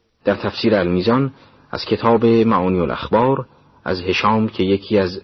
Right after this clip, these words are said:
صحابه امام صادق می باشد روایت شده است که معاویة ابن وهب از آن حضرت پرسید: «ای فرزند پیامبر، چه می‌گویی در مورد خبری که درباره رسول خدا وارد شده که او خداوند را دید؟ به چه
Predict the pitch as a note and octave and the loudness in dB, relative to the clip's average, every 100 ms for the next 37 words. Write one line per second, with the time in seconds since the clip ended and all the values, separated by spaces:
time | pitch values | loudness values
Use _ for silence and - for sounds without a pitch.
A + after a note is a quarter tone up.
0 | - - F2+ F2+ F2+ A#2+ C3 G#2 F#2 F2+ | -8 -6 0 0 0 0 0 2 0 -2
1 | - E2 D#2 - F2+ G2 G2 B2+ A#2+ _ | -2 -2 -2 -4 -2 -2 0 -2 -4 _
2 | _ _ _ - F#2+ G2 F#2+ B2 - F#2 | _ _ _ -4 0 2 4 2 0 0
3 | F2 E2 - D#2 D#2 D#2 F2+ F#2 F#2 F2+ | 0 -2 -6 -6 -4 0 0 2 2 0
4 | - G2 E2+ D#2+ G2 A#2 - _ _ _ | 0 -2 0 0 0 -2 -4 _ _ _
5 | _ - G2 D#2 G2 G#2+ B2+ C3 - G#2+ | _ -4 -2 -2 -2 -2 0 -2 -2 -4
6 | - C3 C3 - _ _ - A#2 - B2 | 0 -2 -4 -14 _ _ -2 0 0 0
7 | B2 G#2+ F#2 F#2+ F2+ F2+ F2 F2 - _ | 2 2 2 0 0 2 0 -2 -4 _
8 | _ - - C#3+ A#2 G2+ F#2+ F#2+ F#2+ F#2 | _ -4 2 4 2 2 0 2 2 2
9 | F2+ F#2 F2+ F2 F#2+ G#2+ A#2+ A2 G2+ F2+ | 0 0 0 -2 -2 0 0 0 0 2
10 | E2+ E2+ F#2 G2 F#2 - _ - F#2+ F#2+ | 2 2 2 2 0 -6 _ -4 -4 -2
11 | F#2+ F2 - - A2 C3+ A#2+ G2+ F#2 - | -2 -2 0 2 2 4 2 2 0 -2
12 | D#2+ D#2+ - - C3+ C3+ - F#2+ D#2+ F2+ | -2 -4 -2 -2 -2 -4 -2 0 2 0
13 | F2 E2+ D#2+ E2 A2+ G#2+ - - _ _ | -2 -2 -4 -2 -2 -2 -6 -20 _ _
14 | _ _ _ - B2+ - | _ _ _ -2 -2 0